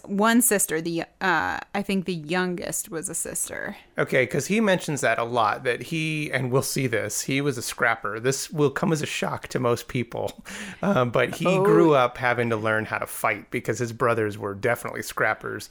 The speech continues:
Speaker 1: Yeah.
Speaker 2: And so I was surprised to find that out, too. His exterior would suggest that he has no interest in physical altercations, but turns out he can throw down. <laughs> Boy George is a force.
Speaker 1: He can,
Speaker 2: He's
Speaker 1: and
Speaker 2: a,
Speaker 1: he will.
Speaker 2: he's a big dude, too, in real life. So, um, yeah,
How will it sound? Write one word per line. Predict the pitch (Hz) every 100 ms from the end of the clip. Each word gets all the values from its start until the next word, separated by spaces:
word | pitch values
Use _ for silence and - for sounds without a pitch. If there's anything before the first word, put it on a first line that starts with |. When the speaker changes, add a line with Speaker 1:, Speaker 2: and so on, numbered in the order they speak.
| -
Speaker 1:
Yeah. | 233 180 - 160 185
Speaker 2:
And | 143 127 -
so | - 123 120 117 113 -
I | 123 139 196
was | 185 -
surprised | 135 110 110 -
to |
find | - 110 107
that | 101
out, | 101 -
too. | - 160 120 104
His | 123 113
exterior | 107 - - 214 175 123 113
would | 113 113
suggest | - 117 135 208 135 120 - - - - - - - -
that | -
he | 131
has | 127 110
no | 143 190 208
interest | 196 180 139 127 -
in | 120
physical | 117 156 - - 135 127 120 -
altercations, | 131 - 147 - 185 - 127 113 113
but | 131 123 117 131 -
turns | - 370 180
out | 214 175 120
he | -
can | 202 330 202
throw | - 226 160
down. | 131 135 135 113
<laughs> |
Boy | 170 202
George | - - 190 -
is | 123
a | 117
force. | - 156 117 - -
Speaker 1:
He | 214 202
can, | 220 220
Speaker 2:
He's | 269 214
Speaker 1:
and | 220
Speaker 2:
a, |
Speaker 1:
he | 220 208
will. | 170 160 175 - -
Speaker 2:
he's | 135 285 208
a |
big | 208 165
dude, | 139 196 139 -
too, | - 185
in | 123
real | 120 113
life. | 110 110
So, | - - 127 120
um, | 117 113 117 131
yeah, | 147 135 101